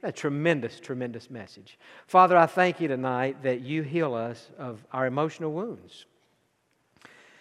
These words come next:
And I pray for that person here tonight who struggles with feelings of rejection, abandonment, humiliation, betrayal, injustice, lack of trust.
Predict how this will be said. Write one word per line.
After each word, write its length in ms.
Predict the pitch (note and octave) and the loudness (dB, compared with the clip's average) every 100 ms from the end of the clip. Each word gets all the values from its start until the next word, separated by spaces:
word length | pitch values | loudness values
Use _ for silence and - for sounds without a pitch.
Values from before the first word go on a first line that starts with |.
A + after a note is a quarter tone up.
| _ _ _ _ _ _ | _ _ _ _ _ _
And 140 | D3 | 6
I 100 | E3+ | 6
pray 240 | F#3 F#3 F3+ | 8 6 4
for 140 | E3 | 6
that 180 | D#3+ D#3 | 4 4
person 340 | D#3+ D#3 D3+ | 2 0 0
here 160 | C3 D3+ | -2 0
tonight 440 | C#3 C3+ C3 B2+ | 0 0 0 -2
who 180 | B2+ C3 | -4 -8
struggles 640 | B2 - D#3 D#3 E3 C#3 | -8 0 2 2 -2 -6
with 160 | C3 A#2+ | -8 -8
feelings 520 | E3 D#3 D3 C#3+ B2 | -4 -2 -2 -6 -8
of 300 | B2+ G#2+ G2 - | -10 -12 -16 -12
rejection, 680 | B2 A2+ D3+ D3+ - D#3 | -10 -2 0 0 -4 -6
abandonment, 800 | B2+ A2+ D3 D3 C#3+ C#3+ C#3+ C#3 | -6 -2 -2 -2 -4 -8 -10 -14
humiliation, 920 | - C#3+ C3+ D#3 D3 C#3 C3+ C3+ D3 B2+ | -14 -8 -4 -2 0 0 -2 -6 -12 -12
betrayal, 680 | A#2 - D#3 C#3+ C#3+ C#3 | -12 -6 -2 -2 -2 -4
injustice, 800 | C#3+ C3+ A2+ D3 C#3+ - D3 C3 | -8 -10 -4 -2 -2 -4 -12 -10
lack 300 | D3+ D#3 D#3 | -2 -2 0
of 120 | D3+ B2 | -4 -10
trust. 840 | - C#3 C3 C3+ - - - _ | -8 -6 -6 -10 -16 -20 -20 _